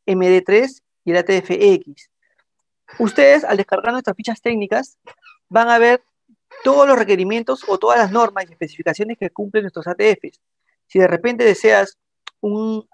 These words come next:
A T F para un Toyota, de repente que requiera el Toyota tres o Toyota cuatro, esa norma, ¿no? Tú puedes descargar de repente la ficha técnica S cinco A T F X y dentro de esa ficha técnica te va a decir qué normas cumple, ¿no? Para Kia,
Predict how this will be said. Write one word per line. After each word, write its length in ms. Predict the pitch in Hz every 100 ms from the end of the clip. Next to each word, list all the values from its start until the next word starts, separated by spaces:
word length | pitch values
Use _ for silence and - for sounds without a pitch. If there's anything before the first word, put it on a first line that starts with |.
| _ -
A 120 | 190
T 220 | 214 214
F 220 | 170 175 165
para 420 | 165 160 160 165
un 200 | 196 190
Toyota, 520 | 196 214 214 185 170
de 120 | 175 156
repente 340 | 160 185 190
que 120 | 190
requiera 520 | 165 - 190 190 190 _ _ _
el 140 | - 170
Toyota 340 | 170 190 185
tres 360 | 185 196 190 175
o 80 |
Toyota 320 | - 165 175 180
cuatro, 480 | 202 180 180 185 -
esa 220 | 165 175
norma, 440 | 202 175 165 208 _ _ _ _
¿no? 200 | 170 185
Tú 180 | - 226
puedes 180 | 220 220
descargar 260 | 208 196 196
de 80 |
repente 280 | 185 196 196
la 140 | 185 165
ficha 260 | 202 202
técnica 500 | 196 196 180 185 190 _ _
S 220 | 180 208
cinco 360 | 196 220 196 190
A 80 | 180
T 120 | 196
F 240 | 196 226 214
X 320 | 190 262 - _ _ _ _
y 120 | 190
dentro 360 | 185 285 269 214
de 60 | 202
esa 120 | 220
ficha 200 | 214 214
técnica 360 | 214 220 233
te 100 | 226
va 80 | 185
a 20 |
decir 360 | 190 - 208 226 _ _ _ _ _
qué 120 | 208
normas 300 | 233 226 196
cumple, 400 | - 196 165 143
¿no? 220 | 175 196 _ _
Para 240 | 160 165
Kia, 600 | 160 196 98 202 190 185